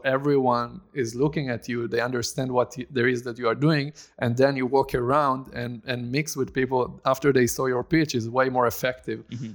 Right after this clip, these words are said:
Speaker 1: because a lot of the people who are super interested in what you do approach you, and then you get to interact, uh, and do, potentially
Speaker 2: It,
Speaker 1: do
Speaker 2: it's,
Speaker 1: business
Speaker 2: it's
Speaker 1: together.
Speaker 2: obvious to me 'cause I prefer the in-person a lot more, especially i-, it's just y-, your energy, your vibe, it just comes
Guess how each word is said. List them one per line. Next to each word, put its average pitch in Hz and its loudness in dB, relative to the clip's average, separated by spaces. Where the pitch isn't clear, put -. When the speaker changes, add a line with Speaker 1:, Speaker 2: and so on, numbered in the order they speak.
Speaker 1:
because 123 4
a 123 4
lot 131 4
of 131 0
the 127 0
people 139 2
who 127 4
are 120 4
super 135 -2
interested 139 -2
in 120 -4
what 123 2
you 143 4
do 139 4
approach 120 0
you, 160 4
and 123 0
then 127 4
you 127 -6
get 123 2
to 139 -4
interact, 120 -4
uh, 117 -2
and 113 -4
do, 120 -4
potentially 123 0
Speaker 2:
It, 202 4
Speaker 1:
do 202 2
Speaker 2:
it's, 190 2
Speaker 1:
business 202 0
Speaker 2:
it's 156 0
Speaker 1:
together. 113 2
Speaker 2:
obvious 175 0
to 147 -8
me 131 -2
'cause 127 -8
I 147 6
prefer 147 -4
the 131 -2
in-person 135 -2
a 120 -6
lot 117 -6
more, 127 0
especially 139 -2
i-, 175 4
it's 185 4
just 196 -4
y-, 165 -12
your 156 2
energy, 160 -2
your 123 0
vibe, 143 4
it 131 -4
just 143 -8
comes 156 0